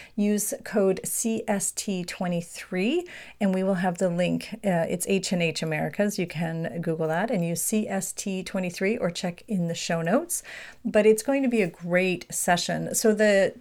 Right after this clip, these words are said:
C S T twenty-three is gonna give you a free exhibit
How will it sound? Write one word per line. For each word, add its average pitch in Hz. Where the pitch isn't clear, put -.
C 262
S 294
T 247
twenty-three 190
is 247
gonna 180
give 175
you 175
a 170
free 196
exhibit 170